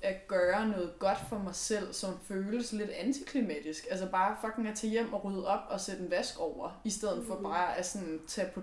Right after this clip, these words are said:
Speaker 1: druk i fire dage i streg, ikke? Altså det er bare, men jeg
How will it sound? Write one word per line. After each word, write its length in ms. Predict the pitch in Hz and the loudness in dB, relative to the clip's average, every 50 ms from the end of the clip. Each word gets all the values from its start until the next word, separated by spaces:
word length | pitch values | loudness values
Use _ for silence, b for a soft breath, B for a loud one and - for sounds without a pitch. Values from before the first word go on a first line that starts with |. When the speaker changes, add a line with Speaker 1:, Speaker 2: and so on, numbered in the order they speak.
| 185 | -6
Speaker 1:
druk 240 | - 185 190 190 - - | -4 -4 -4 -4 -4 -6
i 60 | - | -6
fire 340 | - - - 202 202 208 208 | -6 -2 -2 0 0 2 2
dage 180 | 196 175 160 160 | 2 2 0 0
i 40 | 160 | -2
streg, 380 | - - - 180 175 170 - - | -4 -2 0 2 2 2 2 2
ikke? 180 | 240 269 269 254 - | 4 4 4 4 2
Altså 180 | 220 196 - 190 - | 0 0 -2 -2 -4
det 80 | 208 | -4
er 40 | 196 190 | -2 0
bare, 280 | 185 185 185 185 185 B B B B B B B B B B B - - - - - - - - - - - - - - - - - - | 2 2 2 2 0 B B B B B B B B B B B -20 -20 -20 -20 -20 -20 -20 -20 -20 -20 -20 -20 -20 -20 -20 -20 -12 -4
men 240 | 196 202 208 202 202 | -2 0 0 0 2
jeg 180 | 196 285 285 | 2 0 0